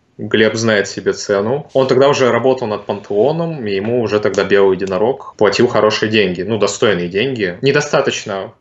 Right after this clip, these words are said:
хорошие, на самом деле, для качества его работ, потому что только американские издательства могут себе позволить.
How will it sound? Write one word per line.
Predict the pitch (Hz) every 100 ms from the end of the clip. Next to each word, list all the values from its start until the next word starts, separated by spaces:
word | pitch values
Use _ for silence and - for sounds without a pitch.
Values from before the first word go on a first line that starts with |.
| _
хорошие, | - 113 120 117 107
на | 98
самом | - 101
деле, | 98 98 95
для | 92 92
качества | - 104 - - 98 92 92
его | 95 95
работ, | 95 92 113 160 -
потому | 92 95
что | - -
только | 95 -
американские | 90 92 95 95 - -
издательства | 90 87 - 90
могут | 90 92
себе | - 90
позволить. | 92 95 135 160